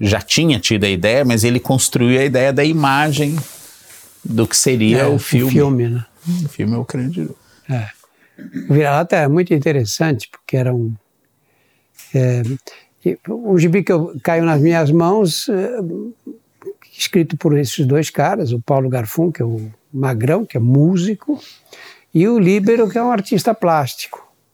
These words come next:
Speaker 2: E a história que eles contavam era de um herói que andava pela cidade, que vivia nos,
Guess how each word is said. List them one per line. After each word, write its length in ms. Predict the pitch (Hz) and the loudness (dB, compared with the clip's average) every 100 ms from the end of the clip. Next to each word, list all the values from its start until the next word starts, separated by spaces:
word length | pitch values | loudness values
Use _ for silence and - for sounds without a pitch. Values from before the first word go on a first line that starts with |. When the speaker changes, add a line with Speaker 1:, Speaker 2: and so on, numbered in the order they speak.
| _ _ - _ _ _ - | _ _ -20 _ _ _ 0
Speaker 2:
E 140 | 160 | 2
a 60 | 165 | 2
história 320 | - 220 202 | 0 0 0
que 120 | 208 | 0
eles 140 | 165 | -2
contavam 460 | - 190 156 190 226 | 0 -2 0 0 0
era 80 | 240 | 0
de 100 | 262 | 0
um 100 | 285 | 0
herói 540 | 247 139 160 180 151 | 2 2 2 2 0
que 120 | 120 | 0
andava 320 | 135 139 143 139 | 0 2 0 0
pela 220 | 156 135 | 0 0
cidade, 840 | - 123 131 135 139 127 117 120 | 0 0 0 0 0 0 -2 -4
que 400 | 294 131 127 127 120 123 127 | -4 -2 -2 -2 -4 -4 0
vivia 360 | 135 117 139 | 0 2 0
nos, 380 | 135 120 - - | 0 -2 -6 -16